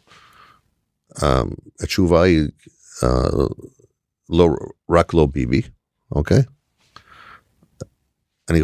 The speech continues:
אומר גם לימין, תפסיקו להגיד לא כל הזמן, לכל דבר. מה כן? כמו שאני אמרתי, מה, אוקיי, מה החזון של מדינה יהודית ודמוקרטית? תעמידו חזון, לא רק, אה,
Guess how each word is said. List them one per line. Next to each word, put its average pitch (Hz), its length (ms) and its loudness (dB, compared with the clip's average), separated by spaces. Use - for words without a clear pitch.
אומר 87 260 2
גם 87 300 2
לימין, 90 540 2
תפסיקו - 380 -4
להגיד 117 460 0
לא 107 280 2
כל - 140 -4
הזמן, 95 220 -12
לכל 69 200 0
דבר. 53 200 -6
מה 90 160 0
כן? 90 220 0
כמו 117 200 4
שאני 127 240 2
אמרתי, 98 440 0
מה, 82 160 -2
אוקיי, 87 220 -2
מה 87 220 0
החזון 95 640 0
של - 140 -6
מדינה 85 420 2
יהודית 78 420 0
ודמוקרטית? 76 720 -2
תעמידו 82 520 2
חזון, 64 420 -6
לא 85 160 2
רק, - 260 -4
אה, 69 220 -2